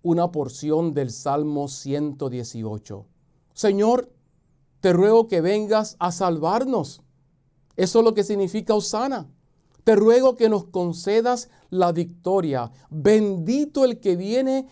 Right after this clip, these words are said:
en el nombre del Señor. Desde el templo del Señor los bendecimos. Hosana".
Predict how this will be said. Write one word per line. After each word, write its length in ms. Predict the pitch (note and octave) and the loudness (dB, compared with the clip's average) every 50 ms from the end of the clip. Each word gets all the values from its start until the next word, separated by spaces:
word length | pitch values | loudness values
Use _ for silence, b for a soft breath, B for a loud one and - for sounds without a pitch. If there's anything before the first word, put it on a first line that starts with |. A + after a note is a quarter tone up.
| B B B B | B B B B
en 200 | - G3 F#3+ G3 | -2 0 0 2
el 200 | F#3 F3+ F3+ F3 | 0 0 -2 -2
nombre 360 | F#3 G3+ G#3+ A3 A3 G#3+ G#3+ G3+ | -2 -2 -2 0 0 0 0 0
del 160 | G3+ F#3+ F#3 | 0 0 -2
Señor. 600 | F#3 - F3+ E3+ D#3+ C#3 B2 B2 A#2+ A2+ A2+ - _ _ _ _ _ _ _ _ _ _ _ _ _ | -4 -6 -6 -4 -4 -4 -6 -6 -8 -10 -12 -16 _ _ _ _ _ _ _ _ _ _ _ _ _
Desde 280 | - - F#2+ F2 F#2+ F#2 | -20 -18 -18 -16 -16 -18
el 100 | F#2 - | -18 -18
templo 680 | _ _ - F3 F3+ F#3+ F#3+ F3+ D#3+ - F3 E3+ E3+ E3 | _ _ 0 2 2 0 -2 -6 -8 -6 -2 0 0 2
del 180 | D#3 D3+ C#3 | 2 0 -2
Señor 720 | C3+ - - C#3+ C3 C3 C3+ D#3 F3 F#3+ F#3+ F#3+ G3 F#3 b b b b b b | -2 -6 -6 -6 -4 -4 -2 0 0 0 0 0 -2 -6 b b b b b b
los 320 | - D#3+ F3 F3 E3+ F3 D3+ | -2 0 2 2 0 0 -2
bendecimos. 1040 | D#3 F3+ F3+ F3+ F3 E3 E3+ E3 E3 - F#3 G#3 B3 C4+ A#3 G3 E3 C3+ C3 - b b b b b b _ _ | -2 -2 0 -2 -2 -4 -4 -6 -6 -6 -8 -6 -6 -4 -4 -4 -4 -4 -8 -12 b b b b b b _ _
Hosana". 1000 | - G#3 G3 F#3 F3 E3+ - - - - A3 B3+ C#4+ C#4 B3 F#3 C#3 G#2 F2+ | 2 4 4 4 2 -2 -4 -6 -4 -2 0 0 0 0 -2 -2 -4 -6 -10